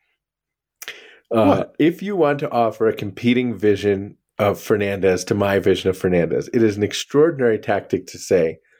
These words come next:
Speaker 1: "But that's different from the one I've heard from my pals in the Roman Curia." I have not brought my pals into the Roman Curia in a,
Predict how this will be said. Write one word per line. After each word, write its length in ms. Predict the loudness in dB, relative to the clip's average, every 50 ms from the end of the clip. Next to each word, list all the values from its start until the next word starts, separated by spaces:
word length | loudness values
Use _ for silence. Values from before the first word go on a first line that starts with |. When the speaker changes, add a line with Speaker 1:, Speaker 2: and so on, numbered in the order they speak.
| _ _ _ _ _ _ _ _ _ _ _ _ _ _ _ _ _ _ _ _ _ _ _ _
Speaker 1:
"But 120 | -4 0
that's 260 | 2 2 0 0 0 0
different 340 | 0 0 0 0 -2 -2
from 200 | 0 -2 0 0
the 100 | 2 2
one 140 | 2 2 2
I've 200 | 2 2 0 0
heard 240 | 0 0 0 0 0
from 160 | -2 -2 0
my 140 | 0 -2 -2
pals 420 | -4 -4 -4 -2 0 0 0 0
in 100 | -2 -2
the 60 | 0 2
Roman 280 | 2 2 2 2 -2 -6
Curia." 380 | -8 -2 0 0 0 0 -2 -4
I 140 | -2 -2 0
have 160 | 0 0 0
not 220 | 0 -2 0 0
brought 200 | 2 2 2 0
my 120 | 0 -4 -4
pals 300 | -2 0 0 0 0 -2
into 120 | -4 0
the 120 | 2 2 4
Roman 240 | 4 2 0 -4
Curia 260 | -2 0 2 2 2 2
in 180 | 2 2 2
a, 100 | 0 -2